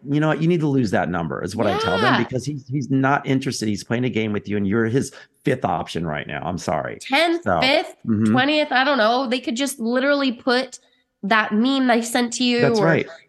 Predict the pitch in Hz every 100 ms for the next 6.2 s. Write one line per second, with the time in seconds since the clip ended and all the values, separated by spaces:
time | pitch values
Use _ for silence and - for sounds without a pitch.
0 | - 240 82 - 226 233 254 - 269 214
1 | - - 247 247 - 262 269 262 247 247
2 | 262 254 220 220 320 285 240 214 233 262
3 | 247 240 226 233 208 196 208 220 220 262
4 | 294 214 214 226 - - 226 233 208 233
5 | 240 226 202 190 196 311 254 233 233 -
6 | 117 107